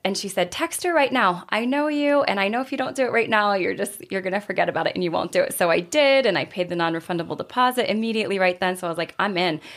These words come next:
So I get in two weeks later. Amazing class. I'm loving it. We're second day in. We go to lunch. We come back and she's like, "Hey,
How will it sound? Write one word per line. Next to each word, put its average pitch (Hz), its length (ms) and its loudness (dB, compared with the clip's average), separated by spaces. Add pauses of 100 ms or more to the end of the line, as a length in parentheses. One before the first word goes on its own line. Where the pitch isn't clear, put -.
(200)
So - 180 -4
I 165 120 4
get 233 180 0
in 233 300 0
two 226 200 -6
weeks 220 320 -4
later. 190 440 4 (500)
Amazing 294 800 2
class. 254 520 0
I'm 180 360 -4
loving 240 400 2
it. 240 300 2
We're 185 260 2
second 226 460 -2
day 214 300 2
in. 208 100 0
We 170 100 0
go 202 140 4
to 226 80 0
lunch. 208 260 0
We 196 80 -2
come 214 180 -4
back 202 180 0
and 202 80 -6
she's - 120 -6
like, 202 180 2
"Hey, 359 220 0